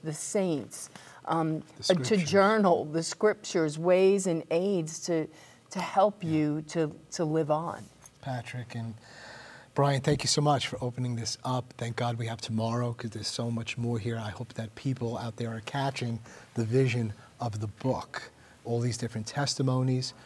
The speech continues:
Speaker 2: the scriptures that so eloquently deal with grief, saints that have worked these things through and have written about them,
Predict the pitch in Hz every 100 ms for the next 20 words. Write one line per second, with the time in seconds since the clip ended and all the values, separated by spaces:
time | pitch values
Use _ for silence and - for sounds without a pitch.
0 | - - - - 135 131 131 127 120 110
1 | 107 120 - 123 120 127 104 107 104 95
2 | 120 117 120 107 107 - - 117 123 117
3 | - - 123 131 127 - - - - -
4 | 120 117 107 104 123 120 - 120 117 -
5 | 123 117 - 120 117 110 104 123 - 110
6 | 113 113 117 120 110